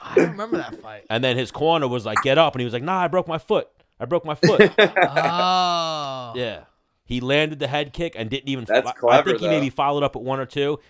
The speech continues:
Speaker 2: Then the referee pushed him off, and he just laid down like a fucking, like a,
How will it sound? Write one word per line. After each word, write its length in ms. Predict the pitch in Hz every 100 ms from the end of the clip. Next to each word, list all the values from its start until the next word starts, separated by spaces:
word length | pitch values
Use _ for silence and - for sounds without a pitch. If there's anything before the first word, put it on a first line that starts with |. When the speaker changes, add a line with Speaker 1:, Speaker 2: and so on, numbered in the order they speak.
| _
Speaker 2:
Then 120 | 117
the 60 | 123
referee 340 | 131 127 123
pushed 300 | - 131 -
him 80 | 120
off, 180 | 135 151
and 80 | 110
he 60 | 98
just 180 | 98 95
laid 220 | 110 107
down 420 | 107 107 95 87 _ _
like 180 | 98 90
a 100 | 98
fucking, 560 | 90 98 87 92 90 87 _ _ _ _ _ -
like 140 | 90
a, 120 | 95